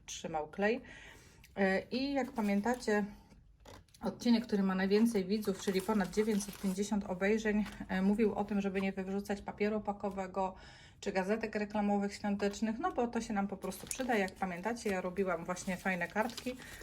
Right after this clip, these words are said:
no i znowu sobie zrobiłam więcej fajnych kartek. A oto właśnie, e, jak widzicie, e, tego typu, czyli tutaj jest jakaś modelka,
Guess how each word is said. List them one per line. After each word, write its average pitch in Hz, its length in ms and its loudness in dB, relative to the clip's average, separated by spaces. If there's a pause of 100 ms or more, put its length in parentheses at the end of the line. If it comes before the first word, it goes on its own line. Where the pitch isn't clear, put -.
(120)
no 330 60 -2
i 330 140 0
znowu 269 260 0
sobie 214 240 4
zrobiłam 208 420 4
więcej 185 340 2
fajnych 143 340 -4
kartek. - 420 -6
A 247 80 6
oto 240 200 0
właśnie, 190 400 -2 (340)
e, 180 160 -2
jak 180 200 -2
widzicie, 185 500 -2 (1040)
e, 170 180 -2
tego 190 280 0
typu, 214 480 0 (120)
czyli 180 180 -6
tutaj 170 240 -6
jest 165 100 -6
jakaś 185 220 -10
modelka, 240 560 2